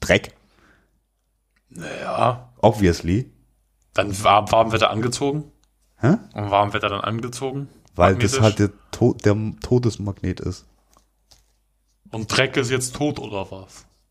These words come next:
Speaker 1: Ja.
Speaker 2: Ja, das also ich finde, die Metallspäne kann man da schon.
Speaker 1: Nee, also, also ja, kö-, es war nicht so, aber ich hab noch mal mir ge-, ich weiß auch gar nicht, warum ich mir das noch mal genauer <laughs> angeguckt hab,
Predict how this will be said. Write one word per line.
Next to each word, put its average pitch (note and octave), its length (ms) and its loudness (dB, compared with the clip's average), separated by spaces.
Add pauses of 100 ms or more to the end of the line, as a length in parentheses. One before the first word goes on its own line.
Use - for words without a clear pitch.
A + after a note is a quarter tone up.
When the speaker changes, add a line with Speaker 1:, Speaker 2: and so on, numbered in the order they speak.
Speaker 1:
Ja. A2 340 2 (1080)
Speaker 2:
Ja, - 80 -14 (380)
das - 180 -10 (540)
also G#2 140 -2
ich - 160 0
finde, A#2 160 0
die A2 80 -2
Metallspäne G#2 640 0
kann G2+ 140 -8
man G2+ 160 0
da F#2 140 -4
schon. F#2+ 400 -6
Speaker 1:
Nee, C3 240 6
also, A2 220 4
also G#2+ 220 2
ja, G2 200 6
kö-, - 240 -4
es G#2 120 -6
war A#2+ 120 6
nicht D3 160 2
so, - 140 -4
aber A#2+ 260 2
ich A2 140 2
hab D3 120 2
noch C3+ 120 -2
mal C3 140 0
mir B2 180 0
ge-, A#2 260 -4
ich - 120 -14
weiß A2+ 200 2
auch F2 80 -10
gar G#2 180 4
nicht, G2 160 -2
warum A2 280 4
ich G2+ 100 2
mir A#2+ 100 4
das - 160 2
noch C#3+ 140 2
mal A2 160 0
genauer G2+ 360 4
<laughs> G#2 60 2
angeguckt - 600 2
hab, E3+ 240 2